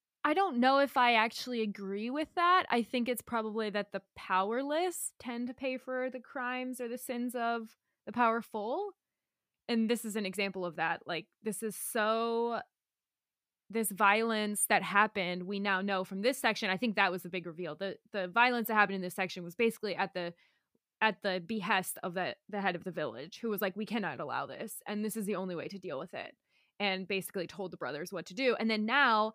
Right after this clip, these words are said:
has the brothers under this, like, insane loan for a loan, like a payday loan place with a thirty percent interest rate. So they're clearly now indebted to him and his story, the lead of the,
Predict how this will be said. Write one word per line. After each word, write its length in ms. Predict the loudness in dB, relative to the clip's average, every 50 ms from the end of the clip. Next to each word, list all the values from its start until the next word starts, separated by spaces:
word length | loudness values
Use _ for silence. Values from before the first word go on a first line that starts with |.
| _ _ _
has 260 | 2 4 4 4 4
the 100 | 0 -6
brothers 540 | -4 2 2 2 2 2 0 -2 -2 -4 -4
under 260 | -4 -2 0 0 0 0
this, 200 | 0 -4 -2 -2
like, 180 | -4 -4 -2 -2
insane 880 | 0 0 2 0 0 -2 -2 -2 -2 -2 -2 -2 -2 -2 -2 -2 -2 -4 -6 _ _ -6
loan 500 | -2 0 2 2 4 4 4 2 2 0
for 300 | 0 -2 0 2 2 2
a 100 | 2 0
loan, 540 | 0 -2 -2 0 0 0 0 -2 -2 -2
like 160 | -2 -2 -2 -2
a 120 | -4 -4
payday 480 | -6 -6 -4 -2 0 0 2 2 2 2
loan 380 | 2 0 0 0 0 -2 -2 -4
place 560 | -4 -6 -6 -6 -6 -8 -8 -8 -8 -8 -10 _ _ _ _ _ _ _ _
with 200 | 2 2 2 2
a 60 | 2
thirty 460 | -2 -2 _ 2 2 4 4 4 2 2
percent 380 | 0 -2 2 2 2 2 4
interest 500 | 2 2 2 2 2 0 0 0 0 -2
rate. 260 | -2 -2 -2 -2 -2
So 120 | -2 -2 -2
they're 160 | 0 -2 -2
clearly 720 | -4 -6 -6 -4 -2 -2 0 0 0 0 0 -2 -2 -4 -8 _ _ _ _ _ 0
now 300 | 4 4 6 6 4 4
indebted 580 | 2 2 0 2 2 2 2 2 2 0 0
to 80 | -4 -8
him 400 | -8 -6 -4 -2 -2 -2 -2 -4
and 120 | -4 -4
his 200 | -4 -2 -2 -2
story, 440 | -2 -4 -4 -6 -6 -4 -4 -6 -4
the 120 | -4 -4 -4
lead 240 | -4 -4 -4 -4
of 80 | -4 -6
the, 120 | -6 -8